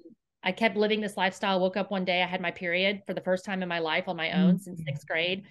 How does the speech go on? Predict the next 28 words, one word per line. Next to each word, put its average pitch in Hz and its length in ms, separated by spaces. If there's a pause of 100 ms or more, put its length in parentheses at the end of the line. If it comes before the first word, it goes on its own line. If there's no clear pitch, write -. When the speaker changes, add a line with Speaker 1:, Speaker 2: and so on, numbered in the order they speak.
Speaker 2:
Yeah. - 260
Speaker 1:
And 190 200
I 180 260
now, 180 600
we've 180 180
tried 180 400
three 202 160
times. 226 340
We 202 100
have 190 180
three 196 160
girls. 226 400
We 196 80
had 185 160
them 180 100
all 180 240
here 185 400 (240)
at 170 140
home. 233 380 (500)
Um, 185 480 (140)
Speaker 2:
Okay. - 260 (180)
Speaker 1:
so 196 400
it 233 120
was 247 120
just, 269 240
yeah, 165 320 (140)
to 262 120
me, 285 440